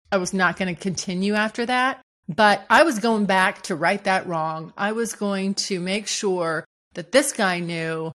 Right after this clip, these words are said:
how to fuck me, not just do what he wanted to and his, his whole rehearsed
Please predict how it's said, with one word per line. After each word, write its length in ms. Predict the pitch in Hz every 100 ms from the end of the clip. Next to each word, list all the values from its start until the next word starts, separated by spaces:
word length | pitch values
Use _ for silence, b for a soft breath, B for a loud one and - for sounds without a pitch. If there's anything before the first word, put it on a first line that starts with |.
| _ _ -
how 220 | - 247
to 80 | 226
fuck 460 | - - 196 -
me, 400 | 175 - - 202 _
not 360 | 202 240 294 202
just 520 | 233 226 208 - - _ 190
do 200 | 220 226
what 120 | 214
he 80 | 196
wanted 380 | 180 185 190 185
to 440 | - 165 151 156 -
and 420 | 175 165 156 185
his, 300 | 190 196 - - _ _
his 160 | 190 185
whole 240 | 214 196
rehearsed 680 | 185 180 - 196 180 170 -